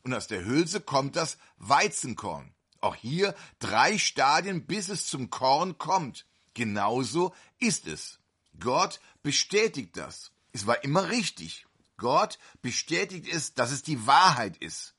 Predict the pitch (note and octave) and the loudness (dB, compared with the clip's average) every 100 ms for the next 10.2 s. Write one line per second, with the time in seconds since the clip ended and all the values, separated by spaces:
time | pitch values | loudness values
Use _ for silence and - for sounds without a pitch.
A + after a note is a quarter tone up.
0 | _ _ - D#3 - B2+ - - F3 G#3+ | _ _ 0 0 2 -2 -4 -6 2 2
1 | - D#3+ E3 B3+ - - F3 D#3+ D3+ A#2 | 2 0 2 0 -4 -4 6 8 8 2
2 | - - C#3+ C3+ G3+ - - - A#2 - | -6 -2 2 2 2 -4 -20 -8 -6 -4
3 | A2 F2 A2+ E3+ G#3 F3 - G#3 G#3 G3 | -8 -6 0 0 0 -4 -2 -6 -6 -2
4 | G#3 - - D3+ - B2+ - - C3+ G3 | -2 -2 -4 -4 0 -2 0 4 4 4
5 | A3+ - G#3 G#3+ E3+ D#3+ C#3+ B2 F#2+ G#2+ | -2 -4 -4 -4 -2 -2 0 -2 -2 0
6 | A2 C#3+ F#3 D3+ F3+ - - - - A2+ | 2 4 4 4 0 -2 -20 -10 -4 2
7 | C#3 D#3+ - D#3 - D3 - - A#3 F3+ | 2 2 -2 -2 -4 -10 -10 -4 0 0
8 | - - - _ - B2 - C3 A2+ A2 | -2 -10 -20 _ -4 -4 -2 -2 -2 -2
9 | - - - - B2 - - A2+ A#2+ D#3+ | -6 -14 -16 -6 -2 -2 4 4 4 0
10 | G#3 | -8